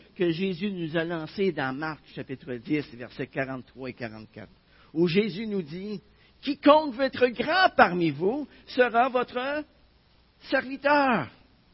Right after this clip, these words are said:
Et quiconque veut être le premier parmi vous sera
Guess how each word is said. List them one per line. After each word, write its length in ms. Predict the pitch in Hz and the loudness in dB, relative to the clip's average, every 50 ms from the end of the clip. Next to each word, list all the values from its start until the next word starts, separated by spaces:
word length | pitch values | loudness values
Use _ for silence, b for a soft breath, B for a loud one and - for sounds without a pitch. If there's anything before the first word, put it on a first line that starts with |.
| _ _ _ B B B B | _ _ _ B B B B
Et 120 | - 214 | 2 2
quiconque 420 | 208 - 269 - - 294 302 302 269 | 2 0 -2 2 2 4 4 4 4
veut 60 | 277 | 2
être 140 | 269 - 269 | 2 2 2
le 60 | 254 | -4
premier 540 | - - 269 320 330 311 294 320 359 403 - | -2 2 4 4 6 6 4 2 0 -2 0
parmi 360 | - - 254 214 208 208 185 | 4 4 4 4 4 0 0
vous 300 | 160 165 208 214 - 320 B B B B | 0 -2 -2 -4 -4 -6 B B B B
sera 600 | - 269 262 226 226 240 254 269 285 330 339 | 4 6 6 6 6 2 2 2 0 -2 -4